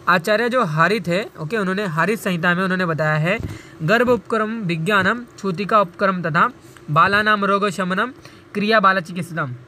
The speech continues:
उन्होंने दो लाइन में डिफाइन कर दिया बाल चिकित्सा हम किसको बोलेंगे, कौमारभ्रतम किसको बोलेंगे,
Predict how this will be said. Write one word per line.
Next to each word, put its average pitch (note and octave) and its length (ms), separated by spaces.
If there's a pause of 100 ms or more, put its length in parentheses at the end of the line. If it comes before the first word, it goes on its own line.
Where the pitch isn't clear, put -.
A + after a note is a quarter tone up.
(840)
उन्होंने G3 300
दो G#3 180
लाइन G#3+ 200
में A3+ 160
डिफाइन G#3 320
कर G#3 80
दिया G3 220
बाल F#3 220
चिकित्सा F#3 380
हम F#3+ 140
किसको - 240
बोलेंगे, D#3+ 360
कौमारभ्रतम F#3 580
किसको E3+ 240
बोलेंगे, D3+ 400